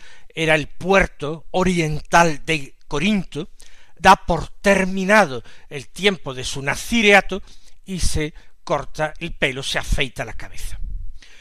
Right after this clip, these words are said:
Nosotros, mm, ¿qué sacamos de este texto que pueda alimentar nuestra propia oración?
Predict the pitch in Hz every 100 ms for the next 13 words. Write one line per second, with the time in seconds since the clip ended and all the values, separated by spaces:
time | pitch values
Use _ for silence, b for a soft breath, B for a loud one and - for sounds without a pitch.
0 | b b b 226 262 294 294 269 240 190
1 | 175 165 - - - 202 - 185 - 180
2 | 180 175 175 b b b - 143 143 -
3 | 175 247 - - 156 143 - - - 185
4 | 190 175 170 160 156 147 175 165 156 147
5 | - 151 - 160 156 - 147 135 123 -
6 | 123 110